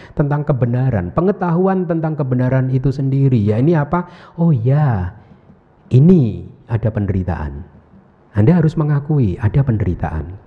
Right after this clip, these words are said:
ada sesuatu yang tidak kekal. Ini yang pertama. Kemudian kicca nyana, kebijaksanaan tentang apa yang harus kita lakukan kemudian.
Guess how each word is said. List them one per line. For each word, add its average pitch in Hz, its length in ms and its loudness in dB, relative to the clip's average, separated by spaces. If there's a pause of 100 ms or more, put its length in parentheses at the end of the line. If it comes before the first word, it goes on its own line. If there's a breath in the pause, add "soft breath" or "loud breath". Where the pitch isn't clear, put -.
ada 117 240 -2
sesuatu 131 400 -4
yang 113 160 -2
tidak 95 320 -6
kekal. 80 280 -4
Ini 117 200 0
yang 104 40 -4
pertama. 80 440 -4 (480 loud breath)
Kemudian 185 560 2
kicca 226 400 -2
nyana, 151 640 -4
kebijaksanaan 165 800 -2
tentang 170 320 -2
apa 160 240 -2
yang 214 160 2
harus 180 240 0
kita 175 240 -2
lakukan 175 560 -2
kemudian. 87 480 -2